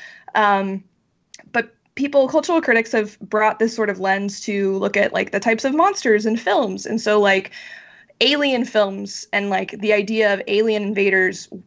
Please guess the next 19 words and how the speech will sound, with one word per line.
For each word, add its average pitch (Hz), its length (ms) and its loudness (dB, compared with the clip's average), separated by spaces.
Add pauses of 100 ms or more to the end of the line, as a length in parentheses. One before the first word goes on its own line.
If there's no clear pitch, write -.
(120)
was 196 320 0
really 240 480 0
big, 202 560 0 (220)
um, 190 300 2
in, 196 140 -2
like, 196 360 -2
you 202 120 -4
know, 196 100 2
the 190 100 -4
forties, 208 560 0
fifties, 196 380 -4
and, 180 300 -8
and 190 200 -2
into 214 240 0
the 180 120 2
sixties. 185 560 -2
And, 180 160 -6
like, 185 260 -4
there's 190 400 2